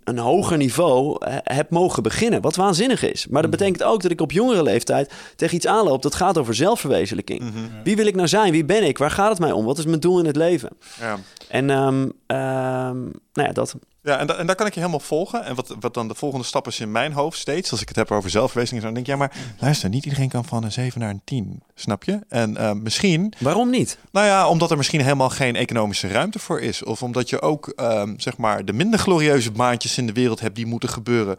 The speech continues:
Speaker 2: Je gaat mij niet vertellen dat ik mensen die, eh, achter een lopende band staan, zeg
Speaker 1: Mhm.
Speaker 2: maar, de hele dag vleeswaren om te keren, wat ik heb gezien en aan de lijf heb mogen ondervinden. Ik denk
Speaker 1: Ja.
Speaker 2: niet dat ik die mensen hun geluksbeleving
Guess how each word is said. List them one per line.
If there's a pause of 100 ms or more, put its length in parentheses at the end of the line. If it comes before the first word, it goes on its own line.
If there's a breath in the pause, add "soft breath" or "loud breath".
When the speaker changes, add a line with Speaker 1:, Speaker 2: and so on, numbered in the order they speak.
(240 loud breath)
Speaker 2:
Je
gaat
mij
niet
vertellen
dat
ik
mensen
die,
eh,
achter
een
lopende
band
staan, (260 soft breath)
zeg
Speaker 1:
Mhm.
Speaker 2:
maar,
de
hele
dag
vleeswaren
om
te
keren,
wat
ik
heb
gezien
en
aan
de
lijf
heb
mogen
ondervinden.
Ik (240 loud breath)
denk
Speaker 1:
Ja.
Speaker 2:
niet
dat
ik
die
mensen
hun
geluksbeleving